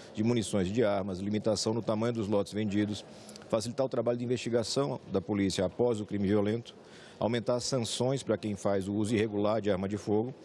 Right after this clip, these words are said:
e tirar um pouco da carga de burocracia e até de custo para aqueles que querem exercer legitimamente um direito. É um trabalho, eu repito, técnico de regulamentação da área.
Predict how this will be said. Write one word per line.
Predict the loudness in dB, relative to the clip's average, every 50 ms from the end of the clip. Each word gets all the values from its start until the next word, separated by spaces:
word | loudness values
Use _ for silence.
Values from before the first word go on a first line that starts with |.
| -20 -18 -16 -16 -16 -6 -2
e | 0 0
tirar | 2 2 4 4 4 2
um | 0
pouco | -2 -4 -4 -4 0 0
da | -2 -2
carga | 0 0 0 0 0 -2
de | 0
burocracia | 0 2 2 2 2 2 0 0 0 0 0 0 0 0 -2 -6 -14 -18 -18 -4 0
e | 2
até | 2 2 2 0
de | -2 -2
custo | -6 -2 0 0 0 2 0 0
para | 0 0 0
aqueles | 2 0 -2 -2 -2
que | -2 0
querem | 0 2 2 2
exercer | 2 0 0 2 2 2
legitimamente | 2 2 2 2 0 0 0 -2 -2 0 0 0 -2 -2 -2
um | -2
direito. | 0 0 2 2 0 -2 -4 -8 -12 -14 -14 -16 -4 0
É | 0 0
um | 0
trabalho, | 0 0 0 0 2 2 2 2 0 -2 -4 -8 -12 -18 -20 -14 -2
eu | 2 2
repito, | 2 2 2 0 -2 -2 -2 -4
técnico | -6 0 2 2 2 2 0 -2 -4 -2 -2 0
de | 2 2
regulamentação | 2 2 0 0 0 0 0 0 0 2 0 2
da | 2 2
área. | 0 -2 -4